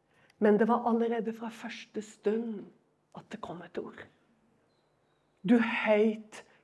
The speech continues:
elskede mann. Hør her, mannfolk. Dere har latt mye kvinne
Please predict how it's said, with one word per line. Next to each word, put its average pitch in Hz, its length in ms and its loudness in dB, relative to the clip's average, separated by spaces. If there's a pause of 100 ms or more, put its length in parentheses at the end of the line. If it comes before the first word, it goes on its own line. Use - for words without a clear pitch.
(180)
elskede 185 800 -2 (320)
mann. 170 320 2 (1080)
Hør 226 160 6 (140)
her, 214 160 6
mannfolk. 185 840 -2 (1600)
Dere 220 280 8
har 240 140 6
latt 240 300 4
mye 226 280 6
kvinne 208 560 2